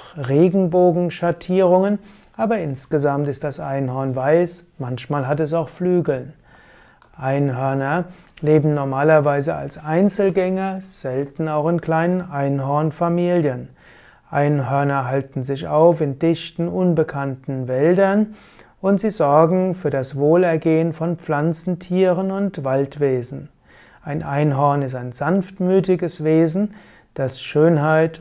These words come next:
und Harmonie in der Natur haben möchte. Einhörner können helfen bei der Heilung. Wenn jemand leidet unter Schwermut oder wenn ein verletztes Herz hat, kann er sich für die Kraft des Einhorns öffnen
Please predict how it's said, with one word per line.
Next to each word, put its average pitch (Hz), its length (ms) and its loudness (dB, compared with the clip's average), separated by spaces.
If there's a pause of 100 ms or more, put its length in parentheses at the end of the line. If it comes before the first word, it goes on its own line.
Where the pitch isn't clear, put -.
(160)
und 143 320 -4
Harmonie 156 460 0
in 170 100 2
der 170 140 0
Natur 180 640 -2
haben 135 380 -2
möchte. 127 440 -10 (1300)
Einhörner 147 840 0 (240)
können 135 300 -2
helfen 175 840 0
bei 131 140 -4
der 120 260 -6
Heilung. 180 560 2 (380)
Wenn 147 140 -2
jemand 131 380 -4
leidet 180 640 4
unter 131 260 -6
Schwermut 175 960 0
oder 143 260 -4
wenn 143 120 -4
ein 139 180 -6
verletztes 147 680 -4
Herz 180 360 -2
hat, 165 260 0 (320)
kann 196 180 0
er 208 80 4
sich 208 280 -2
für 214 140 -2
die 220 140 -2
Kraft 160 400 -4
des 180 160 -6
Einhorns 143 760 -2
öffnen 165 580 -2